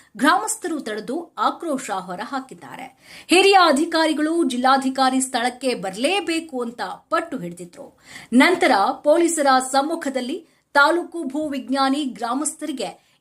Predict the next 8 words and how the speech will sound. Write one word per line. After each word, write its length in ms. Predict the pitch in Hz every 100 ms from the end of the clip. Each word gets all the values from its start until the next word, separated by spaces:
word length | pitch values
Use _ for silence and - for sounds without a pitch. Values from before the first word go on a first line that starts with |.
| -
ಇಲ್ಲಿ 340 | 349 370 415
ಸ್-, 280 | 403 - -
ನಡೆಯುವಂತಹ 580 | 247 262 277 269 262 240
ಸರ್ವೆಗೂ 720 | 233 247 285 302 339 - 359 370 _ _ -
ಅಣು 260 | 320 453
ಸ್ಥಾವರಕ್ಕೂ 720 | - - 240 220 208 - 302
ಯಾವುದೇ 520 | 285 214 214 220 233 220
ಸಂಬಂಧವಿಲ್ಲ 800 | 214 214 320 381 320 294 254